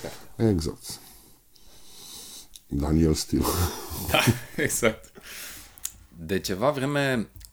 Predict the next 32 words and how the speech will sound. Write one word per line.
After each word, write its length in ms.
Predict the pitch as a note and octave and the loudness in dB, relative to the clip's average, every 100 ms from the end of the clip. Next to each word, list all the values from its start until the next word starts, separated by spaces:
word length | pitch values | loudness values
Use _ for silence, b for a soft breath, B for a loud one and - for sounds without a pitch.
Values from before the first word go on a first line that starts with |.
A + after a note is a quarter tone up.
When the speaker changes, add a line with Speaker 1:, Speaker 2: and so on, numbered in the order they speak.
| - - _ _ | -20 -20 _ _
Speaker 1:
am 140 | G2+ | -2
observat 380 | G#2 - F#2+ A2+ | -2 -2 -4 -4
că 80 | A#2 | 0
au 60 | G2+ | -2
apărut 300 | F#2+ G2+ G2+ | 0 -4 -2
vinuri 300 | G2+ G#2 - | -2 -2 -2
care 260 | F#2+ F2+ | -4 -2
se 160 | F2 F#2+ | -2 -2
asociază, 840 | E2 F2+ D#2 G2 G2 F#2+ F#2 E2 b b b b b b - A3 G3+ F#3 | -4 -4 -2 0 2 2 0 -2 b b b b b b -12 -6 -4 -4
unele 300 | F3+ F3+ D#3+ | -4 -2 0
mai 260 | D3+ C3+ B2+ | 2 2 2
pe 80 | A#2+ | 0
față, 440 | A2+ - D3+ - | 0 2 2 2
unele 320 | A#2 A#2 A2 | 0 0 0
mai 200 | G#2+ G2+ | 0 0
subtil, 460 | F#2 G2 E2 A#2+ A#2 | -2 -6 -4 -2 -2
cu 120 | - | -2
niște 300 | G#2+ G2+ - | -2 -2 -2
nume 500 | G2 G2+ F#2+ F2+ E2+ D#2+ | -2 0 0 -2 -4 -6
cunoscute. 640 | F#2 E2 - - - - | -6 -4 -6 -10 -14 -12
Și 240 | - A2 | -12 -8
am 140 | A#2 A2 | -4 -2
văzut 480 | G#2+ G2+ G#2+ - F2 D#2+ | -2 -4 -6 -6 -8 -4
Nasti, 840 | G2+ C3+ - - G#2+ G2 F#2 F#2 F#2 F#2+ | 0 0 -2 -4 -4 -4 -6 -10 -14 -14
se 120 | - | -10
asociază 500 | D#2+ E2+ D#2+ E2 D2+ | -10 -10 -8 -8 -8
cu 140 | - | -10
Ilie 200 | D#2 D2 | -8 -8
Năstase, 720 | B1+ A1+ - A#2 A2+ - F2+ D#2+ D#2+ | -10 -10 -4 -2 -2 -4 -6 -6 -2
Bonhomme, 640 | G#2+ G2+ G#2+ G#2 D#2+ D#2+ D#2 - | 2 2 4 2 0 -6 -12 -14
Virgil 400 | D#2+ F#2 F2 D#2+ | -12 -10 -8 -6
Ianțu, 600 | E2+ C3+ C3 - G#2+ G2+ | -2 0 -2 -4 -4 -4